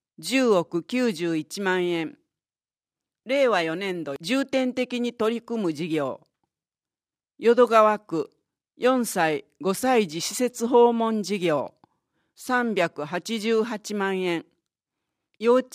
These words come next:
園や保育所など、就学前の施設を区役所の推進員が訪問し、支援が必要な子どもの早期発見、早期支援につなげます。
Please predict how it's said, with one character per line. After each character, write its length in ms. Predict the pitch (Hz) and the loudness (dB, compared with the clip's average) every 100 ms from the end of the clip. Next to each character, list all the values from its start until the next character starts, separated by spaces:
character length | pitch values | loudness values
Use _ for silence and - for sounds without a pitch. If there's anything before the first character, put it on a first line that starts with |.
| 262 | -2
園 260 | 233 185 | -2 -2
や 200 | 170 147 - _ _ | -2 -4 -6 _ _
保 160 | 208 | 2
育 200 | 240 240 | 2 0
所 200 | 233 247 | -2 0
な 160 | 233 214 | 0 -2
ど、 220 | 175 147 - _ _ _ | -4 -4 -8 _ _ _
就 320 | - 262 277 | -6 -2 0
学 280 | 269 269 262 | 2 0 -2
前 280 | 247 247 220 | -2 -2 0
の 120 | 175 | -2
施 160 | - 175 | -4 -6
設 360 | 175 - 147 | -8 -8 -8
を 160 | 143 - _ _ _ | -6 -6 _ _ _
区 100 | - | -2
役 260 | 254 254 254 | -2 0 -2
所 160 | 247 | 0
の 120 | 220 185 | -2 -4
推 280 | - 247 | -6 -6
進 360 | 247 - 247 220 | -6 -4 -4 -2
員 160 | 196 175 | -4 -2
が 140 | 160 | -4
訪 260 | 170 170 190 | -2 -2 -2
問 280 | 185 185 | -4 -4
し、 320 | 170 - 165 - _ _ _ _ | -6 -8 -8 -10 _ _ _ _
支 260 | - - 277 | -12 -6 0
援 220 | 277 233 | 0 0
が 100 | 196 | 0
必 320 | 202 214 - 233 | -2 -4 -6 0
要 180 | 233 | 2
な 140 | 226 220 | 2 -2
子 120 | 220 | 0
ど 100 | 220 | 0
も 120 | 214 | -2
の 220 | 214 208 - | -2 -4 -6
早 300 | - 277 262 | -4 0 0
期 160 | - 202 | -2 -4
発 220 | 185 - _ | -4 -6 _
見、 260 | 160 156 - | -4 -4 -8
早 320 | - 285 285 | -4 0 0
期 140 | 202 165 | -2 -6
支 200 | - 208 | -2 -2
援 200 | 208 196 | -2 -4
に 140 | 196 | -6
つ 120 | - | -6
な 140 | 185 175 | -4 -4
げ 120 | 175 | -2
ま 160 | 160 | -4
す。 220 | 165 - | -6 -14